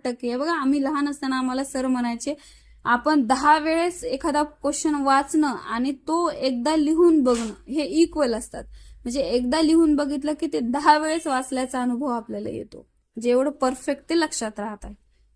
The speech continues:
ओके, आपण, अ, हा टॉपिक थोडा छोटा आहे, अध्ययन शंकू.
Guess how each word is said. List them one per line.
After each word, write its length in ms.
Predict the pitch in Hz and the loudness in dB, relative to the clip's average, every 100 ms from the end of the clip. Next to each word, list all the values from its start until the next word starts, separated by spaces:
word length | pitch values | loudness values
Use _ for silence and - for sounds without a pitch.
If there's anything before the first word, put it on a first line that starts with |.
| _ | _
ओके, 320 | - - 330 330 _ - | -6 -2 -4 -6 _ -2
आपण, 440 | 247 302 320 320 | 0 2 4 6
अ, 400 | 330 294 269 247 208 214 | 4 2 2 0 -2 -2
हा 460 | 254 262 277 277 269 254 | 2 4 4 4 0 0
टॉपिक 320 | 254 254 262 | -2 -2 -2
थोडा 180 | 311 269 | 0 0
छोटा 380 | 262 294 262 269 | 0 0 2 0
आहे, 180 | 285 294 | 0 0
अध्ययन 500 | 254 214 262 277 277 | 0 2 2 2 0
शंकू. 580 | - 247 247 254 277 | -2 -2 -4 -4 -4